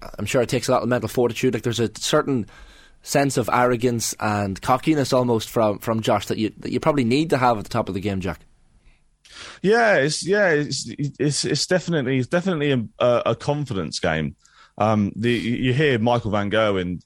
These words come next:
Speaker 2: like, one of the best players to ever play the game, when he does his interviews,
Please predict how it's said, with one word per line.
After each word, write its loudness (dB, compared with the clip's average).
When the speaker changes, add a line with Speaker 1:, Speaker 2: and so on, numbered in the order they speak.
Speaker 2:
like, -4
one 2
of 4
the 4
best -2
players 0
to -2
ever 0
play -2
the -2
game, -2
when -2
he 0
does 0
his -2
interviews, -2